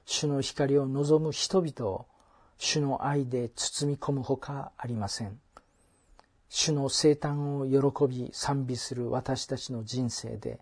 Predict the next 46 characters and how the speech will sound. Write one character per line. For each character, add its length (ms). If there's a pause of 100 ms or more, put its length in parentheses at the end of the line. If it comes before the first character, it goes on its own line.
(500)
以 180
前 240 (560)
苦 120
痛 320
を 160
受 120
け 100
て 140
い 100
た 140
人 300
々 240
に 260
暗 220
黒 160 (120)
が 120
な 160
い 100
と 160
い 200
う 60
こ 160
の 320
福 300
音 240
を、 140 (680)
こ 160
の 120
世 140
の 140
す 200
べ 120
て 120
の 120
人 280
々 200
に 200 (260)
証 380
言 320 (960)
さ 160
せ 160
て 160
く 160
だ 80
さ 180
い。 80